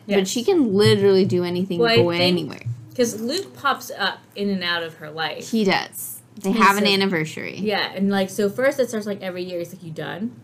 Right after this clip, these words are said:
Speaker 2: Are you done? Are you over this?" And then it happens, like, every, like, what, ten years or something?
Speaker 1: Mm-hmm. It gets further and further
Speaker 2: And then,
Speaker 1: out.
Speaker 2: like, sometimes it's, like, to save her.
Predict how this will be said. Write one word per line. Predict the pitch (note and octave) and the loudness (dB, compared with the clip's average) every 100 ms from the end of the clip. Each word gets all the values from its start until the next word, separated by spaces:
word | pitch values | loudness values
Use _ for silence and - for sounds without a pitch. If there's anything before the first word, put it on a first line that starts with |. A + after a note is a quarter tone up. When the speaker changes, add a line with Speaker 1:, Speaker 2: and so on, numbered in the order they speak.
| - F#3 | -20 -18
Speaker 2:
Are | |
you | D#3+ | -14
done? | D#3+ D#3 F#3 G#3 | -8 -6 -6 -6
Are | G3 | -6
you | E3 | -6
over | E3 | -6
this?" | E3+ G#3+ - - - - - _ - | -4 -4 -6 -16 -20 -20 -20 _ -2
And | F#3+ F#3+ | 0 2
then | G3+ A#3 B3+ | 2 2 0
it | |
happens, | A#3+ G#3+ G3+ F#3+ F#3 F3 | -2 -2 -2 -4 -4 -6
like, | F3+ E3 E3 - A3 G3+ G3 | -2 0 2 2 0 -4 -6
every, | F#3 F3 E3+ E3 E3 D#3+ D#3 F#3 | -4 -2 -2 -2 -4 -6 -10 -12
like, | D#3+ D#3+ | -10 -10
what, | - - | -12 -8
ten | F#3 G3+ G#3 | -4 -2 -2
years | G#3 G3+ | -4 -2
or | |
something? | G3+ G#3 G3+ | 0 0 2
Speaker 1:
Mm-hmm. | F#3+ F#3+ F#3+ F#3 G#3 - - A3 | 2 2 2 0 -2 -6 -8 0
It | |
gets | C#4 D4 - | 0 0 -2
further | C4 C4 A3+ | 0 2 4
and | G3+ A#3 | 2 2
further | F#3+ F3+ F3 E3 E3 D#3+ - - - | 0 0 0 -2 -4 -8 -14 -20 -2
Speaker 2:
And | A3 A3 | 2 6
then, | |
Speaker 1:
out. | D3 G#3+ | 6 4
Speaker 2:
like, | G#3 | 2
sometimes | - G3+ G3 G3 F#3 F#3 | 0 -2 -2 -4 -4 -6
it's, | F3+ | -6
like, | F3 E3+ | -6 -6
to | D#3+ | -12
save | - D#3 E3+ G3+ | -10 -6 -6 -2
her. | F#3 G3 | -2 -2